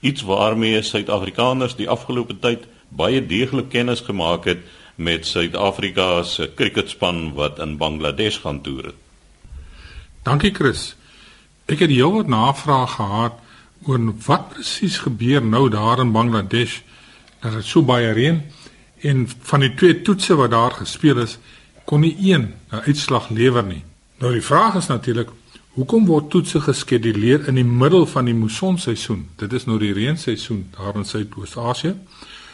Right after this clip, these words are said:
Speaker 2: wat strek vanaf Junie tot Oktober. Nou, gedurende hierdie maande val tagtig persent van, in hierdie geval, Bangladesh se reën. Nou, dieselfde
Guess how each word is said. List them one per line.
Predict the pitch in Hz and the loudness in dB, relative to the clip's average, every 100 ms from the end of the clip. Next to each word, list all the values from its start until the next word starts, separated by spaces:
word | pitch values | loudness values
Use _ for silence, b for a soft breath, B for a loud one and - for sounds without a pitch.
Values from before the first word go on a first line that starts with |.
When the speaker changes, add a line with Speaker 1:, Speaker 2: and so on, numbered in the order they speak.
| - | -10
Speaker 2:
wat | 113 | -8
strek | - - 175 165 | -4 2 2 2
vanaf | - 175 175 156 - | 2 2 4 2 -2
Junie | 107 131 156 175 175 B B _ - | 2 4 6 4 0 B B _ 0
tot | 147 143 | 0 0
Oktober. | 113 - 151 131 95 - - b b b b b b - | -4 2 4 4 0 -8 -20 b b b b b b -10
Nou, | - | 0
gedurende | 127 127 214 | 2 4 4
hierdie | 190 123 196 | 4 4 4
maande | 135 104 113 123 | 2 2 0 -4
val | - 120 - | -2 -4 -2
tagtig | - 160 - 143 | -6 -6 -8 -8
persent | - - - 117 - - b b b b _ | -6 -6 -4 -6 -8 -20 b b b b _
van, | - 123 113 | -4 -2 0
in | 101 | -2
hierdie | 104 151 | -2 -2
geval, | - - 123 117 | -4 -2 -2 0
Bangladesh | 107 113 120 104 107 107 - - | -2 -2 -2 -4 -6 -8 -14 -16
se | - 113 | -8 -4
reën. | 104 123 107 73 - - b b b b b b b b b b - | -2 -2 -2 -6 -18 -20 b b b b b b b b b b 0
Nou, | 139 | 2
dieselfde | 135 - 196 226 233 196 107 | 2 4 4 4 2 2 0